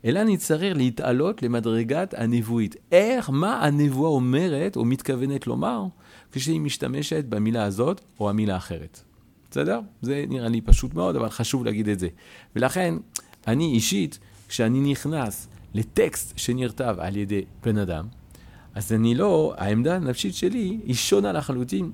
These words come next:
ממה ברגע שאני מתחיל ללמוד תורה. אנחנו אומרים כל, כל יום בברכה, "ברוך אתה השם, המלמד תורה לעמו ישראל". אני ב-, ב-, כשאני לומד תורה, אנחנו חייבים להיות בעמדה כזאת של לשמוע מה שהקדוש ברוך הוא מלמד אותנו היום.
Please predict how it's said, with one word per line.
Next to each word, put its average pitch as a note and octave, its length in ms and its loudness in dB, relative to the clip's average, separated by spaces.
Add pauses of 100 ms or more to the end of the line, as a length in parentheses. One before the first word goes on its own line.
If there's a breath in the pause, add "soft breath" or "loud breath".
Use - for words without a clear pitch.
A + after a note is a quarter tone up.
(120)
ממה C3+ 580 -2
ברגע C3 320 -2
שאני B2+ 320 0
מתחיל A#2+ 320 -2
ללמוד C#3 260 0
תורה. D#3+ 300 2 (680 loud breath)
אנחנו A2 260 0
אומרים B2 280 2
כל, G2 340 -2
כל G#2+ 200 2
יום G#2 160 2
בברכה, F#2 460 0
"ברוך C3+ 260 -2
אתה A#2 180 -2
השם, E3 320 -2
המלמד A#2+ 560 0
תורה D3 260 -4
לעמו A2+ 200 -4
ישראל". F#2+ 260 -4 (520 loud breath)
אני C#3+ 240 2
ב-, D#3 100 0 (280)
ב-, F#2+ 380 -2 (920)
כשאני A2+ 240 -2
לומד A#2 200 2
תורה, E3+ 460 2 (200)
אנחנו F#2+ 300 -4
חייבים C#3+ 420 -2
להיות C#3+ 240 2
בעמדה A#2 400 2
כזאת D3+ 300 -2
של D3 220 -2 (320 loud breath)
לשמוע C3 540 -2 (560 loud breath)
מה C3 140 2
שהקדוש A2+ 460 -2
ברוך G#2+ 200 -2
הוא A#2+ 160 -2
מלמד A2+ 560 2
אותנו F#2 340 -4
היום. F2 200 -10